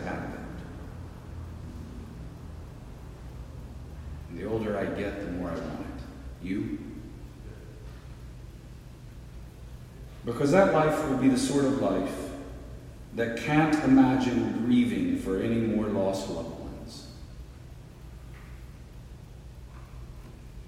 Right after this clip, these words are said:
or enduring yet another disappointment in a so-called friend,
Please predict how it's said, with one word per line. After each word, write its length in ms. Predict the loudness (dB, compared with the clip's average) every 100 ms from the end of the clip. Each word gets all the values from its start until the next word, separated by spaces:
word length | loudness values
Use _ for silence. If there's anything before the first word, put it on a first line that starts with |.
| -14 2
or 200 | 12 12
enduring 600 | 12 12 12 12 12 12
yet 120 | 12 12
another 360 | 12 12 10
disappointment 880 | 8 6 4 6 6 4 2 2 0
in 80 | 0
a 60 | 2
so-called 600 | 2 2 4 4 2 0
friend, 580 | 0 0 -2 -4 -6